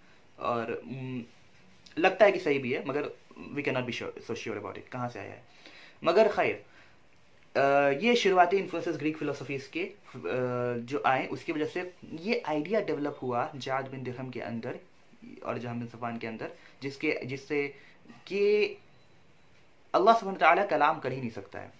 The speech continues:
और दरअसल idea सिर्फ इतना ही नहीं था। अल्लाह सुब्हानहू व तआला, मैं अभी इसके detail में नहीं जाऊँगा, जब मैं मुअतज़िला की बात करूँगा तब मैं ज़्यादा detail में इसमें घुसूँगा।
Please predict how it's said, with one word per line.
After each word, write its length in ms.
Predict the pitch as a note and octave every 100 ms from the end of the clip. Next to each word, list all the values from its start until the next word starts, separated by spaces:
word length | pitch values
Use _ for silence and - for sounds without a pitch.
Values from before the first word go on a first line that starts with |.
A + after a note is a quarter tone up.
| -
और 60 | E3+
दरअसल 280 | F#3+ G#3+ G#3+
idea 260 | F3 G3
सिर्फ 160 | G#3 E3+
इतना 140 | E3
ही 60 | E3+
नहीं 120 | C3 G#2+
था। 40 |
अल्लाह 240 | - F#3
सुब्हानहू 240 | G#3 F#3+ F#3
व 20 |
तआला, 440 | D#3+ D#3+ E3+ G#3 G3+ - - -
मैं 200 | C3+ D3+
अभी 240 | - D3 F3+
इसके 420 | - - - E3+
detail 280 | C3+ C3+ E3
में 80 | D#3
नहीं 100 | D#3
जाऊँगा, 180 | C3
जब 100 | D3+
मैं 80 | D3+
मुअतज़िला 580 | C3+ A2+ - C3 D3 D#3+
की 80 | D3+
बात 200 | C3 C3
करूँगा 320 | A#2+ B2 D#3+
तब 260 | - D#3+ C3+
मैं 100 | B2
ज़्यादा 200 | B2 A#2+
detail 220 | G#2+ G#2+
में 80 | G#2
इसमें 200 | - F#2+
घुसूँगा। 300 | F#2 F#2+